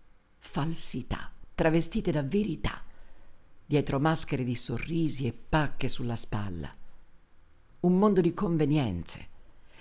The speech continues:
di rapporti usati ed abusati. Un mondo di apparenze e vuoti nelle caciare delle feste di rappresentanza. Gridano silenzi immensi.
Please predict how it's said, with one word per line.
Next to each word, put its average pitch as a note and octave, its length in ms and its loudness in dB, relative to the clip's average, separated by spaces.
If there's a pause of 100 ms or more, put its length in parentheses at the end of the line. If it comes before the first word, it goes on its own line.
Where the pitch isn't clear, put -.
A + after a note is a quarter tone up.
di E3+ 120 0
rapporti D3 720 2
usati F#3+ 880 2
ed G3 240 0
abusati. - 720 -2 (880)
Un G3+ 160 6
mondo G#3+ 240 6
di F3 100 4
apparenze D3+ 840 2
e A#2+ 60 2
vuoti A2+ 720 2 (400)
nelle D3+ 320 4
caciare D3+ 460 2
delle A#2 180 2
feste C#3+ 440 0
di A#2 100 -2
rappresentanza. A#2 1120 -2 (760)
Gridano C#3+ 640 2
silenzi B2 840 0 (140)
immensi. B2 880 0